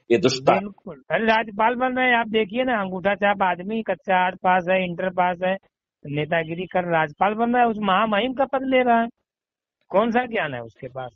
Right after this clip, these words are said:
Speaker 1: तो, तो मैं ये कह रहा हूं, ये राजनीतिक दुष्टता है। ये राजनीतिक दुष्टता पार्लियामेंट में बैठ के नियम कानून से बनाई जा सकती है, रोड पर चिल्लाने से नहीं बनेगी।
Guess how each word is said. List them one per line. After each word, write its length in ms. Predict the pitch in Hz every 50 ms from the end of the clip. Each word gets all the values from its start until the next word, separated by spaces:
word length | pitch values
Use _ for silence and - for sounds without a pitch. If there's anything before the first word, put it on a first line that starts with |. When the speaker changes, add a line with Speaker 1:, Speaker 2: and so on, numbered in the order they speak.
| _ _ -
Speaker 1:
तो, 420 | - 123 131 131 - - - - -
तो 180 | 123 135 147 139
मैं 220 | 123 107 107 117
ये 240 | 127 127 131 143 151
कह 220 | 147 - 92 85
रहा 320 | 80 87 90 98 101 101 95
हूं, 460 | 90 78 - - 90 117 151 160 - -
ये 160 | 120 127 131 117
राजनीतिक 680 | 87 85 87 98 101 107 117 123 135 135 165 151 127
दुष्टता 680 | 107 117 120 - - - - 117 110 98 87 - 87 95
है। 160 | 101 143 180 196 - - - _ _ _ -
ये 120 | 113 117
राजनीतिक 600 | 101 95 101 113 120 117 127 139 135 160 156 131
दुष्टता 540 | 110 113 117 - - - - 147 156 170 180 180 - - - - _ _ _ _ -
पार्लियामेंट 640 | 107 117 127 143 147 156 156 156 156 160 165 151 147
में 180 | 156 151 139
बैठ 220 | 123 120 123 127 -
के 180 | - 165 170
नियम 440 | 151 127 120 123 139 156 175 180 175
कानून 400 | - 165 147 143 147 156 156 156
से 200 | 147 - - 160
बनाई 320 | 127 135 131 135 135 143
जा 100 | 143 135
सकती 360 | 135 - 139 131 - - 151 151
है, 280 | 143 147 143 117 90 - - _ _ _ _ -
रोड 380 | 90 117 143 160 165 156 156 165
पर 80 | 160
चिल्लाने 540 | 143 - - 123 127 131 139 143 151 156 151
से 160 | 151 165 156
नहीं 300 | 135 123 120 123 147 147
बनेगी। 600 | 131 123 123 127 123 117 107 110 101 80 - _